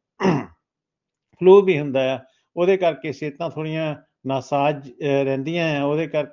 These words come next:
ਉਹਦੇ ਕਰਕੇ ਫਿਰ ਬੰਦੇ ਦਾ ਮੂਡ ਵੀ ਥੋੜ੍ਹਾ ਖਰਾਬ ਹੁੰਦਾ ਆ। ਲੇਕਿਨ ਫਿਲਹਾਲ, ਅਹ, ਠੀਕ ਮਹਿਸੂਸ ਕਰ ਰਹੇ ਹਾਂ ਅਤੇ ਆਸ ਕਰਦੇ ਹਾਂ ਕਿ ਸਾਡੇ ਸਾਰੇ ਸਰੋਤੇ ਵੀ ਠੀਕ ਮਹਿਸੂਸ ਕਰ ਰਹੇ ਹੋਣਗੇ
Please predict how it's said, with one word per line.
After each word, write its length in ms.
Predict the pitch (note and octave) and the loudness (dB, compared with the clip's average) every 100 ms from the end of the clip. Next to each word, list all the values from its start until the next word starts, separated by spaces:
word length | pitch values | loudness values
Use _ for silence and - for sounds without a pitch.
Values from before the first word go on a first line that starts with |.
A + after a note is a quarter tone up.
| - | -8
ਉਹਦੇ 240 | D#3 D#3+ F#3 | -4 0 0
ਕਰਕੇ 320 | F3 E3 F3 | 0 -2 -6
ਫਿਰ 160 | E3 | -6
ਬੰਦੇ 260 | E3 D#3+ D#3+ | -6 -6 -4
ਦਾ 100 | E3 | -4
ਮੂਡ 260 | D#3 D3+ D3 | -4 -6 -6
ਵੀ 120 | D3 | -6
ਥੋੜ੍ਹਾ 180 | C#3+ D3+ | -6 -6
ਖਰਾਬ 340 | - B2+ B2+ | -6 -6 -6
ਹੁੰਦਾ 420 | B2+ B2+ B2+ B2+ | -6 -4 -2 -4
ਆ। 40 | A#2 _ _ - | -6 _ _ -2
ਲੇਕਿਨ 280 | F#3 G3 G#3 | 0 2 0
ਫਿਲਹਾਲ, 460 | F#3 F#3+ F#3 E3+ F#3+ | 0 2 2 2 -2
ਅਹ, 720 | - _ _ D3 D3 D#3 D3+ | -10 _ _ 0 2 0 -2
ਠੀਕ 360 | - D3 D3 | -6 -6 -6
ਮਹਿਸੂਸ 380 | D#3 C3+ C#3+ C#3 - | -8 -8 -8 -6 -4
ਕਰ 140 | B2+ | -2
ਰਹੇ 260 | C3 E3 E3+ | 0 -2 -2
ਹਾਂ 120 | C3 - _ _ C3+ | -6 -12 _ _ -6
ਅਤੇ 200 | D3 D3 | -2 0
ਆਸ 240 | D3+ - | 0 -2
ਕਰਦੇ 220 | C#3+ C3 C#3+ | -4 -4 -6
ਹਾਂ 80 | |
ਕਿ 60 | C3+ | -6
ਸਾਡੇ 280 | C#3 C3 C#3 | -6 -4 -4
ਸਾਰੇ 300 | C#3 C#3+ D#3+ | -4 -2 -2
ਸਰੋਤੇ 400 | - C3+ C3 C#3 | -4 -4 -4 -4
ਵੀ 120 | C3+ | -6
ਠੀਕ 280 | C#3 C3+ B2 | -6 -8 -6
ਮਹਿਸੂਸ 360 | C3 - B2+ - | -10 -8 -8 -6
ਕਰ 140 | B2+ | -4
ਰਹੇ 120 | B2 C3+ | -2 -4
ਹੋਣਗੇ 420 | D#3 D#3 D#3+ | -4 -4 -4